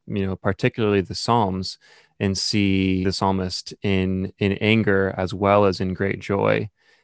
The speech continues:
And I just really appreciate how, I imagine you've grown in over the course of your, of your ministry, but just being ready to receive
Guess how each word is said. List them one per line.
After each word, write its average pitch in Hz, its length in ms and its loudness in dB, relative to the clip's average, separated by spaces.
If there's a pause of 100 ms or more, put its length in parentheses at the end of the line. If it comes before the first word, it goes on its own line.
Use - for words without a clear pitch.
(120)
And 104 100 2
I 101 120 6
just 98 260 -2
really 104 180 4
appreciate 95 600 -2
how, 101 400 6
I 104 220 4
imagine 107 420 2
you've 101 440 -2
grown 107 420 4
in 101 200 4
over 101 240 2
the 95 100 -2
course 104 300 0
of 98 140 2
your, 95 440 0
of 98 160 0
your 95 340 2
ministry, 104 720 0 (360)
but 104 120 4
just 113 320 0
being 107 260 4
ready 98 400 4
to 98 340 -2
receive 95 580 -2